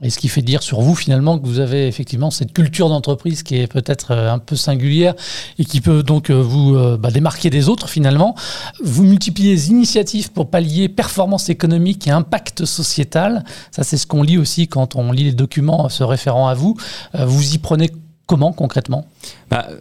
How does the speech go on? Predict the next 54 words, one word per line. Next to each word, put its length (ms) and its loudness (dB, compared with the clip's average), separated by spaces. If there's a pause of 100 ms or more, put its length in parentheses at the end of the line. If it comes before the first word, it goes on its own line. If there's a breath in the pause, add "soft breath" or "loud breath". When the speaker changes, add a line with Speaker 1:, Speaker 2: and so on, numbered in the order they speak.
(160)
Speaker 2:
en 180 0
fait, 280 -2
euh, 300 2
encore 280 -2
une 100 0
fois, 240 0
voilà, 260 2
on 140 -2
peut 80 -12
tout 120 -2
ramener 200 0
à 40 2
la 80 0
raison 180 2
d'être, 280 0
le 100 2
meilleur 280 0
de, 320 0 (100)
de 160 -2
l'humain 280 2
et 40 2
de 40 0
la 80 0
technologie 800 0
au 60 0
cœur 160 -2
des 80 -2
bâtiments. 340 0
Qu'est-ce 200 -6
que 60 -2
ça 140 -2
veut 120 -2
dire ? 160 -2 (380 loud breath)
Ça 100 -4
veut 80 -2
dire 140 0
qu'on 100 4
essaie 180 0
de 60 -6
construire 720 -2
notre 320 -4
produit, 440 -4
nos 120 -4
solutions, 640 -4 (480 loud breath)
pour 140 0
que 40 -16
ça 120 -4
serve 480 -4
à 100 -4
la 140 -2
fois 500 -4 (560)
sur 260 -2
le 120 -2
terrain 420 -2